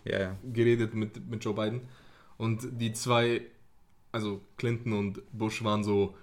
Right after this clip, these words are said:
Speaker 2: „Yeah, Mister President.“ Und nur Obama war so, „Let me tell you something, Joe.“
Speaker 1: <laughs> Ja.
Speaker 2: <laughs> So, äh, einfach cool.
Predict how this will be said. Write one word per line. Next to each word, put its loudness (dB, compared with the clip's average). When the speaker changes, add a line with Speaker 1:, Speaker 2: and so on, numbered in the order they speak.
Speaker 2:
„Yeah, -2
Mister -4
President.“ 0
Und 2
nur 10
Obama 8
war 8
so, 0
„Let 10
me 8
tell 12
you 10
something, 10
Joe.“ 12
Speaker 1:
<laughs> 12
Ja. 10
Speaker 2:
<laughs> -
So, 6
äh, -2
einfach 4
cool. 0